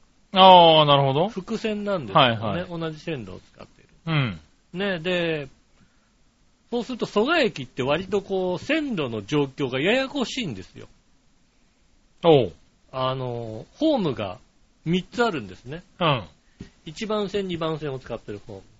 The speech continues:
Speaker 2: で、三番線、三番線、四番線を使ってるホーム。
Speaker 1: うん。
Speaker 2: で、五番線、六番線を使ってるホーム。
Speaker 1: うん。
Speaker 2: で、一番線、二番線と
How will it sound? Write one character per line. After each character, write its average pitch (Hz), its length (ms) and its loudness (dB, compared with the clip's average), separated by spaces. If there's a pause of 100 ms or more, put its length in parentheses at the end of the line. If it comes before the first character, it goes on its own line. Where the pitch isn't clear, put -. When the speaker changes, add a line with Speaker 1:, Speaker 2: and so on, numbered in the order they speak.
(240)
Speaker 2:
で、 196 80 -8
三 196 300 -4
番 190 200 -2
線、 170 260 -6 (100)
三 170 200 -4
番 170 160 -4
線、 160 100 -6
四 156 160 -4
番 139 180 -2
線 131 160 -8
を 120 60 -12
使 - 140 -16
っ - 60 -10
て - 120 -18
る - 60 -14
ホ 95 180 -16 (240)
ー 160 60 -4
ム。 135 140 0
Speaker 1:
う 104 40 -6
ん。 - 20 -10
Speaker 2:
で、 143 80 -8
五 160 120 -2
番 180 180 -2
線、 175 180 -8
六 135 200 -4
番 127 160 -6
線 117 120 -8
を 104 60 -12
使 - 140 -16
っ 98 40 -12
て - 120 -20
る 104 120 -20
ホ 90 140 -20 (220)
ー 160 40 -6
ム。 143 80 -2
Speaker 1:
う - 20 -2 (100)
ん。 87 80 -12 (100)
Speaker 2:
で、 175 140 -8 (240)
一 247 240 -6
番 277 240 -4
線、 269 240 -8
二 226 120 -4
番 202 240 -2
線 175 300 -8 (800)
と 220 220 -2